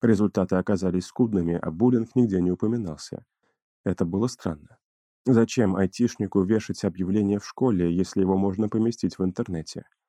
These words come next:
Единственное объяснение, которое получалось сформулировать, сводилось к тому, что сам акт отказа от технологий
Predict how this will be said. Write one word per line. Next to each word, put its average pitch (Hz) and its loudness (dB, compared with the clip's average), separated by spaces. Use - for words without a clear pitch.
Единственное 117 2
объяснение, 110 0
которое 95 2
получалось 101 2
сформулировать, 104 0
сводилось 101 2
к - -20
тому, 113 0
что 95 -2
сам 95 -2
акт 120 -4
отказа 85 -2
от 87 -6
технологий 92 -4